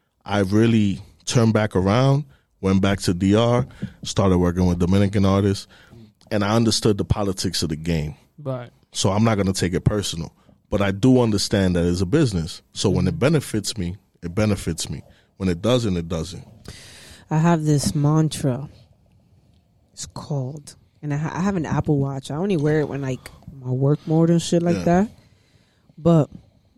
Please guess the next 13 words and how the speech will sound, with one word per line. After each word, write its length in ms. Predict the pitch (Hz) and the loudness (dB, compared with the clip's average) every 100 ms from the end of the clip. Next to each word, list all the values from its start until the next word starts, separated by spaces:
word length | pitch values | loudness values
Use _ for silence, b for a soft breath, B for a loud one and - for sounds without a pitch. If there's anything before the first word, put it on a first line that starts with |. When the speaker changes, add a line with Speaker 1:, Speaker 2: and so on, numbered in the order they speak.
| _ | _
Speaker 3:
I'm 160 | 131 139 | -4 0
a 60 | 190 | 2
Gemini, 580 | 202 156 135 131 151 208 - | 2 2 0 0 0 -2 0
Speaker 1:
Mm-hmm. 340 | 104 87 85 101 - | 2 4 0 -4 -10
Speaker 3:
true 260 | - 190 180 | -8 -2 0
artist 420 | - 170 175 190 | 2 2 2 0
at 120 | 175 175 | -2 -4
the 120 | 175 | -4
end 140 | 170 | -2
of 80 | 175 | -4
the 100 | 196 | -4
day. 400 | 175 143 131 170 | -4 -4 -4 -6
Speaker 1:
Mm-hmm. 400 | 98 101 92 107 | 0 2 4 0